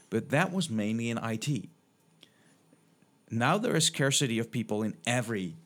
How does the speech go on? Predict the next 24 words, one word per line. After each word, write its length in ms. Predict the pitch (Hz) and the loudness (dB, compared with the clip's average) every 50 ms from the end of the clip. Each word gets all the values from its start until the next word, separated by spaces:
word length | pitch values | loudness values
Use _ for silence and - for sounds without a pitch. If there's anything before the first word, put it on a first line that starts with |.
| _ _ _ - | _ _ _ -10
part 280 | - 113 101 95 95 | -4 -2 -2 -2 -4
of 140 | 98 87 - | -6 -8 -6
business. 340 | - 101 92 - 92 78 - | -6 -4 -4 -4 -6 -6 -6
So 260 | - - 117 110 107 | -2 -2 0 0 0
there 160 | 107 110 117 | -2 -2 -2
is 160 | 123 120 - - | -2 -4 -4 -4
not 220 | - 135 139 - | -2 -2 -2 0
only 300 | - 175 180 170 156 131 | 0 0 2 2 2 2
a 60 | 123 | 0
scarcity 580 | 123 - - 135 123 120 - - 120 104 101 98 | 0 -2 -2 -2 -2 0 0 -2 -2 0 -2 -2
in 100 | 98 - - | -2 -4 -4
I 160 | - 107 107 | -4 -4 -4
T 240 | 101 - - 208 240 | -4 -2 -2 -2 -2
people, 420 | - - - - - 55 - 50 - | -2 -4 -6 -4 -4 -6 -6 -6 -6
but 120 | - - | -8 -6
there 120 | - 98 107 | -4 -4 -4
is 120 | 98 104 | -2 -2
also 260 | 104 104 - - 98 | -2 -2 -4 -4 -4
a 40 | 90 | -6
scarcity 600 | - - - 92 87 90 - - 80 - 90 85 | -6 -4 -4 -4 -2 -4 -4 -6 -6 -10 -10 -10
in 280 | - - 87 78 80 - - - _ _ _ _ - | -10 -10 -10 -10 -12 -12 -16 -20 _ _ _ _ -10
good 160 | 98 90 - | -8 -4 -2
salespeople, 720 | - - 92 90 - - - 123 123 - - 156 - - _ _ _ _ _ _ _ _ _ _ _ _ _ _ _ _ _ _ - _ - | -2 -2 -2 -4 -6 -4 -4 -6 -6 -4 -4 -6 -6 -8 _ _ _ _ _ _ _ _ _ _ _ _ _ _ _ _ _ _ -20 _ -8
engineers, 880 | - 107 107 107 104 110 104 104 104 110 117 135 160 160 160 - - | -6 -4 -4 -2 -2 -2 0 0 -2 -2 -2 -2 -4 -4 -6 -8 -10